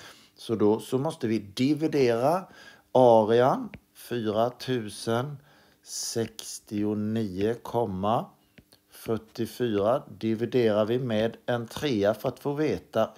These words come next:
hur mycket vete vi får. Och, eller hur mycket vete som tyvärr går, försvinner. Dividerat med en trea, och då får vi ettusen trehundrafemtiosex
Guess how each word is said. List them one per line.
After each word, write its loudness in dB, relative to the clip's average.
hur 0
mycket -2
vete -4
vi -6
får. -6
Och, -2
eller 0
hur -4
mycket -8
vete -2
som -8
tyvärr -2
går, -2
försvinner. -6
Dividerat 0
med -2
en -8
trea, -4
och -8
då 0
får 0
vi -2
ettusen -6
trehundrafemtiosex -8